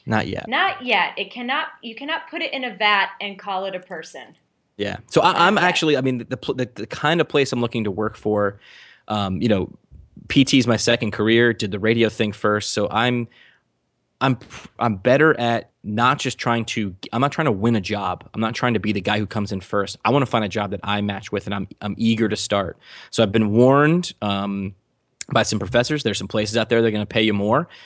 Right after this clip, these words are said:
Speaker 1: and there's a reason for it, and they're gonna get it out of you somehow. Um, so make sure that you're interviewing the clinic as much as the clinic is interviewing you when you're looking for a job. So where I'm gonna go, I don't know.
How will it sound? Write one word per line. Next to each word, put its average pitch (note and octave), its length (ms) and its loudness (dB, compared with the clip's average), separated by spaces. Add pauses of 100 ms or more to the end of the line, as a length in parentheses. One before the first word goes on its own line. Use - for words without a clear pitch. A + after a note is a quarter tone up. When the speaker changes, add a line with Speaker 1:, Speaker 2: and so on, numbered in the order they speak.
(160)
Speaker 1:
and G#2+ 120 -2
there's G#2 160 -2
a F#2+ 60 -6
reason A#2 260 2
for C#3 260 6
it, F3+ 160 4
and G2 140 -6
they're G2+ 100 -2
gonna G2+ 140 -4
get G#2+ 180 0
it A#2 80 0
out A2 160 2
of A2 60 -2
you G#2 60 -4
somehow. G2+ 500 -8 (520)
Um, G2 280 -6
so - 140 -6
make A2+ 200 2
sure B2 220 0
that G#2+ 140 -2
you're A#2 200 4
interviewing G#2+ 840 0 (800)
the - 140 -4
clinic C3+ 500 0
as G2 100 -6
much G#2+ 160 -2
as G2+ 100 -4
the G2+ 80 -6
clinic G#2 300 -2
is G2 120 -6
interviewing G2+ 420 -4
you G#2 320 4
when G2 100 -4
you're G2 120 -4
looking G2+ 180 -6
for G2 180 -4
a F#2+ 60 -2
job. F#2+ 380 -6
So F#2+ 280 -6 (340)
where B2 220 8
I'm D3 140 4
gonna C#3 180 4
go, C#3 460 2 (420)
I - 80 -8
don't A#2+ 120 0
know. G#2+ 240 -2